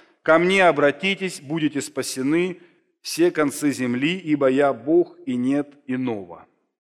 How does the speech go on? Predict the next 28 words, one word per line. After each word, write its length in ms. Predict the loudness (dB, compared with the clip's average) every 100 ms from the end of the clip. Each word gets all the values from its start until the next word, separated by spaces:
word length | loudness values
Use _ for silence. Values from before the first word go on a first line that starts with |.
| _ _ _ 0
Это 720 | 2 2 2 2 2 0 -6
общий 520 | -2 -2 -2 -8 -6
призыв. 500 | -8 -6 -8 -8 -16 -18 _ _ _ _ -6
Ну 80 | -4
вот 180 | -4 -8
у 60 | -6
Павла 480 | 0 2 2 -2
здесь 440 | -4 -4 -6 -8 -16
Деяния, 540 | -12 -6 -4 -4 -4
семнадцатая 640 | -6 -6 -4 -4 -6 -10 -6
глава, 400 | -4 -2 -2 -6 _ _ _ _
с 60 | -14
тридцатого 540 | -10 -8 -8 -6 -10
стиха 300 | -12 -16 -16
тоже 460 | -14 -12 -12 -12 -12
есть 320 | -12 -14 -14
общий 280 | -14 -14 -20
призыв. 460 | -20 -20 -18 -20 _ _ _ _ _
«Итак, 320 | -4 2 4 2
оставляя 580 | 2 2 4 6 6
времена 420 | 6 4 4 2 2
неведения, 640 | 0 4 6 6 2 0
Бог 380 | 4 4 4 2
ныне 320 | 0 0 0
повелевает 680 | 0 2 2 4 6 4 2
всем 440 | -2 4 4 4
людям 400 | 0 0 2 0
покаяться, 800 | 2 -2 2 2 0 -6 -16 -18